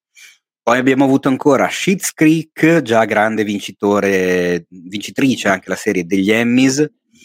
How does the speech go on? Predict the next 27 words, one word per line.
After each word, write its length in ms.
che 160
ha 60
vinto 420
miglior 280
attrice 280
in 80
una 80
serie 240
commedia 420
per 220
Catherine 460
O'Hara, 720
che 140
voi 260
probabilmente 480
vi 80
ricorderete 640
come 220
la 100
mamma 320
di 100
Kevin 720
di 200
Mamma 180
ho 60
perso 240
l'aereo, 320